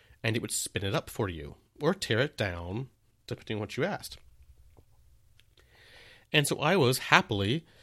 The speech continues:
uh, sitting at my workstation testing some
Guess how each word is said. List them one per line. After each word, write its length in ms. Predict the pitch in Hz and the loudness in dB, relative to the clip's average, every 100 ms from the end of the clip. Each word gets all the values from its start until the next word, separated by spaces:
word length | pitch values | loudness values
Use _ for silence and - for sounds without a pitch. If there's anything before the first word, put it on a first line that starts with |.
| - - | -20 -4
uh, 140 | 110 | -2
sitting 320 | 113 - 147 | 2 2 2
at 80 | 147 | 2
my 420 | 123 117 120 160 160 - - | 2 2 2 2 -2 -14 -8
workstation 760 | 123 123 - - 101 - 104 104 - - _ _ _ | -2 -2 0 0 2 0 -4 -4 -8 -18 _ _ _
testing 440 | 170 180 - 139 | -2 0 0 0
some 500 | 127 - 117 113 113 | 2 2 2 2 -2